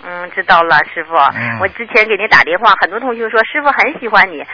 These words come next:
Speaker 1: 我说你们错了，我是报喜不报忧。<laughs>
Speaker 2: 嗯。好啦，
Speaker 1: <laughs>
Speaker 2: 乖一点吧。
Speaker 1: 师傅，今天我早上放生了，也给师傅放了。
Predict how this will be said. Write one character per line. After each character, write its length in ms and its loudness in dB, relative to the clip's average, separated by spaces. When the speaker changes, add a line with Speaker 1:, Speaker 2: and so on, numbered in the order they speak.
Speaker 1:
我 120 -4
说 120 2
你 120 -4
们 200 0
错 280 0
了， 80 6
我 120 0
是 100 -6
报 220 6
喜 200 -16
不 80 -10
报 220 6
忧。 300 4
<laughs> 340 2
Speaker 2:
嗯。 540 -2
好 60 -2
啦， 260 6
Speaker 1:
<laughs> 260 2
Speaker 2:
乖 120 4
一 120 4
点 200 0
吧。 280 0
Speaker 1:
师 80 0
傅， 140 4
今 140 -10
天 160 0
我 160 2
早 120 0
上 120 2
放 240 6
生 180 -6
了， 240 6
也 120 -6
给 140 -6
师 200 -10
傅 100 -8
放 200 2
了。 180 0